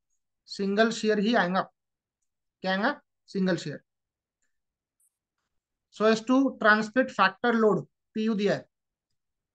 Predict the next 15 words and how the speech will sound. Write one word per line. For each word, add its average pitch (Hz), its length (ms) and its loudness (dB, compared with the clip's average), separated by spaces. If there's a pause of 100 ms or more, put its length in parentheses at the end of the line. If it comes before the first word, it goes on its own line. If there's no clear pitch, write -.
(1400)
फैक्टर्ड 214 640 2 (580)
लोड 180 360 0 (220)
कितना 208 180 -2
दिया 226 160 2
है? 254 140 -4 (1800)
सेवेंटी 202 340 -2
किलो 220 240 2 (320)
न्यूटन 170 300 -4
का, 226 120 0 (960)
using 196 480 0
एम 233 160 2
सिक्सटीन 233 400 -2
बोल्ट। 208 280 2 (480)
तो 170 180 -4
D 190 160 0